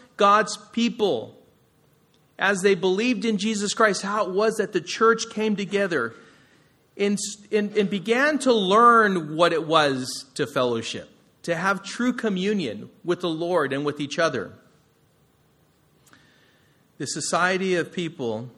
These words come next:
in fellowship with God and with one another, formed and headed up by Christ. In the fellowship of the followers of Jesus Christ, there's a com-, camaraderie, a sense of togetherness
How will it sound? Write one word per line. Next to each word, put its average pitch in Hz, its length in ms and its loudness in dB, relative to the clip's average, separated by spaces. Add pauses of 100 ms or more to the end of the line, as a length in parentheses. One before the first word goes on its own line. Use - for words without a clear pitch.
(300)
in 127 140 -10
fellowship 131 580 -8
with 110 200 -14
God 90 280 -14 (880)
and 107 180 -10
with 113 300 -10
one 131 160 -4
another, 107 420 -8 (580)
formed 120 460 -6 (760)
and 107 160 -12
headed 113 280 -10
up 78 220 -16 (380)
by 92 120 -12
Christ. - 600 -18 (1600)
In 196 100 -2
the 160 80 -2
fellowship 226 520 4
of 180 120 -2
the 156 40 -8
followers 190 480 2
of 147 80 -12
Jesus 175 320 -6
Christ, 180 340 0
there's 180 220 0
a 165 120 -2
com-, 185 440 -6
camaraderie, 185 840 2
a 135 40 -6
sense 214 320 0
of 220 140 -2
togetherness 180 880 0